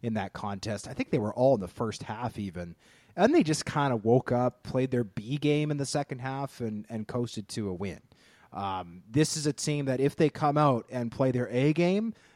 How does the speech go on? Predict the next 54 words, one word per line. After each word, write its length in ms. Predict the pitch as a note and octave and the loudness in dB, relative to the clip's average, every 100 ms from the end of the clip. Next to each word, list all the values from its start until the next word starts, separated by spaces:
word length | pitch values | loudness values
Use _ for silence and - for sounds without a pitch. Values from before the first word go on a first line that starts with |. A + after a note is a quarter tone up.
| - | 0
this 180 | C3+ - | 2 4
game 200 | D3 C#3+ | 2 4
will 80 | C3 | 4
not 220 | C3 C#3 | 4 4
be 80 | D#3+ | 4
close 480 | - C3 D#3+ - | 4 6 6 4
for 180 | - C#3 | -2 -2
the 100 | A#2+ | 2
reasons 340 | B2+ C3+ C3 B2+ | 2 0 0 0
I've 160 | A#2 | 2
listed. 520 | A2+ C#3+ - F#3+ G#3 - _ - | 2 0 2 2 2 0 _ -2
If 120 | C#3 | 2
they 100 | C3 | 2
play 200 | - C#3 | 4 4
their 160 | B2+ A2 | 4 4
B 200 | B2+ D3+ | 4 4
game, 360 | F3 G3 G#3 - - | 4 2 -2 -8 -8
I 100 | A#2+ | -4
think 160 | C3 A#2+ | -2 0
they 120 | A#2+ | 0
win 200 | A#2+ B2 | 2 0
it 100 | A2+ | -2
by 140 | A2 | -2
a 80 | G#2 | -4
field 360 | - A2 G2+ F2 | -4 -2 -2 -2
goal. 300 | F2+ E2+ - _ _ - | -4 -4 -8 _ _ -12
Um, 440 | G2 G2 G2 F#2+ - - | -8 -6 -6 -8 -12 -6
they 80 | C3 | -2
can't 260 | F#3 G3 | 0 2
win 140 | F#3+ G3+ | 6 6
with 100 | F3+ | 6
their 120 | D3+ | 4
C 260 | - F#3+ D#3+ | 4 4 4
game 260 | G#2 D#2 _ | 2 -6 _
like 140 | A#2 A2+ | -6 0
they 100 | B2+ | 2
did 140 | B2 | 2
a 40 | A#2 | 2
year 240 | A2+ C#3+ | 4 4
ago. 320 | D3+ E3 G3 | 6 6 6
I 140 | B2+ - | 2 -2
think 240 | B2 - | -4 -2
B 140 | B2+ | -2
C 200 | C3+ C#3 | -2 -2
poses 480 | C3 B2+ C#3 C#3+ B2+ | -2 0 0 0 -2
more 140 | C#3+ D3+ | 0 0
of 80 | |
a 40 | C#3+ | -2
threat 320 | - D3 - | 0 0 0
than 120 | C#3+ | -2
Saskatchewan 640 | - C#3 - C#3 - D3+ C#3 | -4 -8 -4 -4 -2 -2 2
did 160 | D3 | 2
last 360 | C#3+ C#3+ - - | 2 -2 -4 -2
year. 220 | E3 | -2